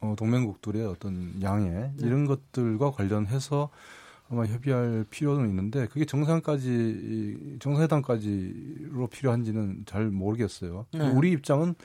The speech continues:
Speaker 1: 한미 정상회담보다는
Speaker 2: 음흠.
Speaker 1: 지금 우리가 이제 이번 하노이 정상회담이 이제 성공했-,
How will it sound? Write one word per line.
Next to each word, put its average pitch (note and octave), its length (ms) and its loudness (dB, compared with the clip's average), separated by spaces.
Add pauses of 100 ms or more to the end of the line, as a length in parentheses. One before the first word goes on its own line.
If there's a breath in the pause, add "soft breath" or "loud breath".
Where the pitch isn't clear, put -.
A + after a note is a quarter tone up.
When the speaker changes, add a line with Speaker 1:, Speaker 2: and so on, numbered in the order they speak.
Speaker 1:
한미 G3+ 300 8
정상회담보다는 D3+ 1080 6 (360 loud breath)
Speaker 2:
음흠. D3 100 -6
Speaker 1:
지금 E3 200 4
우리가 E3 180 6
이제 C#3 380 4
이번 C3 200 2
하노이 E3 320 4
정상회담이 C#3 720 4
이제 D3+ 140 2
성공했-, C#3+ 520 0